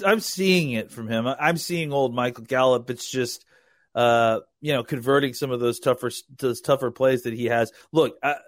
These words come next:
the reason he's still valuable, I think, to this team is that he s-,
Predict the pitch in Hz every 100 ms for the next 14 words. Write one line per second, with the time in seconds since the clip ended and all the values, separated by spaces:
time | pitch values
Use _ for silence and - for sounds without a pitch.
0 | _ - - _ _ - 160 202 247 208
1 | 160 165 175 - 156 135 117 117 135 135
2 | 143 143 131 135 143 139 - 120 120 -
3 | 135 131 127 117 117 123 120 - 156 156
4 | 139 -